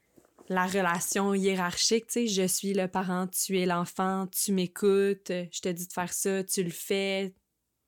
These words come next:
Puis de vraiment focuser sur une relation égalitaire.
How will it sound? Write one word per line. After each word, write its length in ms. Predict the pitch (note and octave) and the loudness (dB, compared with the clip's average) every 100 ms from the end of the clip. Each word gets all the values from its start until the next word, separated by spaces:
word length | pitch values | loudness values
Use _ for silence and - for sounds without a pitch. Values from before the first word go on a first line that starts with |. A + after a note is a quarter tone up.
| _ _ _ _ _ _ | _ _ _ _ _ _
Puis 180 | - G#3 | -2 2
de 120 | G3+ | 2
vraiment 640 | G3 G3 G3 G3+ G#3 A3+ | 2 0 0 0 0 -2
focuser 580 | A3+ - G3 - - A3 | -2 -4 -2 -2 0 0
sur 240 | G#3 - G3 G3 F#3 | 0 0 0 0 -2
une 120 | F#3 | -2
relation 600 | F3+ F3 E3+ E3+ F#3+ G3 - | 0 -2 -2 -4 -6 -4 0
égalitaire. 880 | G#3+ F#3 F3+ E3+ - E3+ F3 F3+ | 2 2 2 0 -4 -4 -4 -6